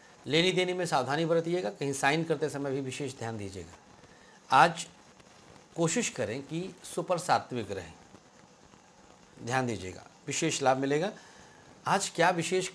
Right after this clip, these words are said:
करना है आपको, किसी ज़रूरतमंद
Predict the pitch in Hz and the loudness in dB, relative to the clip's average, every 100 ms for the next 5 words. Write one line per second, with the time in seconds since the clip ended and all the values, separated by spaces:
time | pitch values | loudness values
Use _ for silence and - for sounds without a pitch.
0 | - 143 160 180 170 139 117 - - - | 0 2 6 6 8 4 4 -4 -18 -20
1 | - - - - - 160 139 131 147 151 | -20 -20 -20 -20 -8 -4 -2 0 2 0
2 | 147 131 147 156 | 0 -4 -2 -2